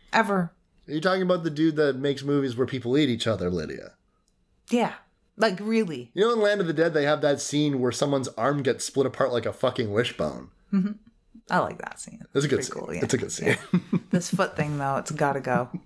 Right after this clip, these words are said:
Speaker 1: It's gotta go. Of all the stuff that they cut from this, apparently this movie could have been, like, I don't know, but twice as long.
Speaker 2: Hundred and sixty-five fucking minutes uncut.
Speaker 1: Yeah.
Speaker 2: What?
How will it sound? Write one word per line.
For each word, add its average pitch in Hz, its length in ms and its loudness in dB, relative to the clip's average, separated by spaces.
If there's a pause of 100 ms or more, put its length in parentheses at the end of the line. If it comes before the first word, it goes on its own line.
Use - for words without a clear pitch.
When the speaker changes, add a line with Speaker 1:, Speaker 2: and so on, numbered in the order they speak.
Speaker 1:
It's - 180 -2
gotta 139 460 -2
go. 127 420 0
Of 147 100 -2
all 160 140 2
the 208 120 0
stuff 196 300 -2
that 165 60 -8
they 190 160 0
cut 190 240 -2
from 190 120 0
this, 175 120 -2
apparently 175 320 0
this 175 160 -2
movie 185 220 2
could 190 160 0
have 180 100 -2
been, 208 180 4
like, 160 240 -2
I 143 80 2
don't 165 120 2
know, 147 160 2
but - 160 -2
twice 160 500 0
as 151 180 0
long. 143 360 0
Speaker 2:
Hundred 139 200 2
and 147 120 0
sixty-five 185 680 2
fucking 220 340 2
minutes 330 300 2
uncut. 165 580 0
Speaker 1:
Yeah. 165 420 0
Speaker 2:
What? 175 580 0